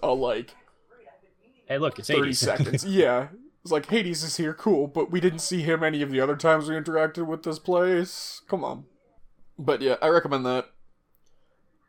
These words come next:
Speaker 1: Uh, and speaking of things we recommend, I wanna, I wanna dip into video game stuff a little bit, because I got an achievement.
Speaker 2: Oh, yeah?
Speaker 1: Oh, yeah.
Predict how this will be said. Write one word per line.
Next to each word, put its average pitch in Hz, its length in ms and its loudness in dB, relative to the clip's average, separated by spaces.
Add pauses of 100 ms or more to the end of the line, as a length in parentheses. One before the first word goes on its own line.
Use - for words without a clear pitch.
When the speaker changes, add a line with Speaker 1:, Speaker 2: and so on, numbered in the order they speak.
(560)
Speaker 1:
Uh, 131 440 0 (1700)
and 135 220 -6
speaking 170 240 -4
of 151 80 -2
things 151 460 -4
we 139 120 -8
recommend, 131 520 2 (120)
I 131 100 0
wanna, 131 520 0 (180)
I - 40 -20
wanna 147 160 -6
dip 139 180 -4
into 127 120 -4
video 135 260 -4
game 127 200 -4
stuff 127 240 -4
a 120 40 -10
little 139 160 -4
bit, 131 280 0 (1000)
because 123 320 -4 (120)
I 160 280 2
got 127 260 0
an 180 60 -10
achievement. - 680 -10 (1200)
Speaker 2:
Oh, 98 180 -2
yeah? 92 420 -2 (420)
Speaker 1:
Oh, 151 160 2
yeah. 113 480 -2